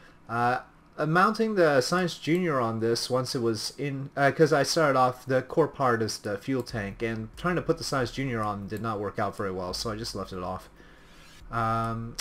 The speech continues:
so it's got its antenna, but it's really supposed to bring everything back. It needs to be able to transfer to the moon, right? 'Cause we need to do space, uh, science around the moon,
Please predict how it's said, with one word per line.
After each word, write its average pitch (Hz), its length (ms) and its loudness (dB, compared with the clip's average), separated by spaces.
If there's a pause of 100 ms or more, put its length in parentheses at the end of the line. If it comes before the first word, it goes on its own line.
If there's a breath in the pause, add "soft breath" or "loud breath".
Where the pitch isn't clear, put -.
(160)
so - 160 -6
it's 123 100 -4
got 139 200 0
its 127 120 -4
antenna, 139 440 -4
but 151 140 2
it's 147 180 -2
really 170 160 6
supposed 135 240 -4
to 117 80 -12
bring 117 200 -4
everything 104 360 -8
back. 113 460 0 (300 loud breath)
It 147 120 2
needs 180 240 2
to 156 80 -2
be 156 80 6
able 135 160 6
to - 0 -
transfer 143 440 -4
to 120 160 -6
the 113 80 -2
moon, 127 300 -6
right? 120 260 -4
'Cause 117 220 -4
we 120 80 -6
need 120 200 -6
to - 100 -18
do 120 160 0
space, - 760 -2
uh, 104 520 -2 (200)
science 113 600 -4
around 113 260 -2
the 107 80 -6
moon, 120 320 -4